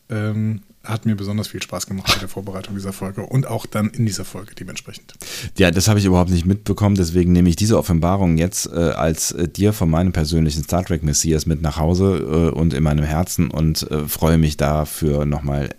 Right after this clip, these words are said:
Speaker 2: extra.
Speaker 1: Ich werde... Ähm, am Freitag, das heißt, wenn diese Folge erschienen ist, ähm, dieses Zitat von, äh, Michael Chabon, da habe ich einen Screenshot noch von,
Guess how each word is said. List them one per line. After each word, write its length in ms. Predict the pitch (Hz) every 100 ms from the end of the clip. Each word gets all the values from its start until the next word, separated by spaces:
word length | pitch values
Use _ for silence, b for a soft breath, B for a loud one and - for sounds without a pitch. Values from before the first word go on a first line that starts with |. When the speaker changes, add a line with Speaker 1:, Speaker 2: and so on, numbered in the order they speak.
| -
Speaker 2:
extra. 520 | - - - - - - _ _ _ - - - _ B B B B B -
Speaker 1:
Ich 120 | -
werde... 320 | 123 127 135 135
Ähm, 500 | 113 113 113 110 110 - _ b b b _
am 160 | 117 101
Freitag, 540 | 110 120 147 175 196
das 160 | 120 117
heißt, 220 | 113 -
wenn 100 | 117
diese 200 | 113 110
Folge 260 | - 113
erschienen 400 | 113 104 117 139
ist, 260 | 123 131 - B B B -
ähm, 280 | 117 110 110
dieses 380 | 117 117 113 -
Zitat 680 | 113 - 110 113 143 - b b b b -
von, 560 | - 113 110 110 110
äh, 520 | 123 104 101 101 98 95 -
Michael 320 | 104 - -
Chabon, 520 | - 127 101 110 143 B B B B
da 100 | -
habe 100 | 107
ich 60 | 101
einen 80 |
Screenshot 440 | - 110 117 110 98
noch 140 | 98
von, 240 | - 113